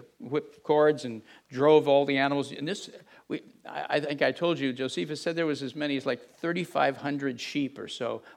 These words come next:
on that, on that mo-, Temple Mount being sold. So can you imagine those things <laughs> going all over? You know, he really creates a mess. And he meant, he meant to.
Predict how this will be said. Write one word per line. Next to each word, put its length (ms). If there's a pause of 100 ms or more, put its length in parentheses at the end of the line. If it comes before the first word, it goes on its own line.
(140)
on 220
that, 280
on 160
that 180
mo-, 120 (120)
Temple 280
Mount 240
being 180
sold. 380
So 100
can 300
you 180
imagine 480
those 220
things 220 (380)
<laughs> 380
going 240
all 220
over? 240 (260)
You 80
know, 80
he 160
really 300
creates 360
a 40
mess. 440 (840)
And 260
he 80
meant, 260
he 140
meant 280
to. 220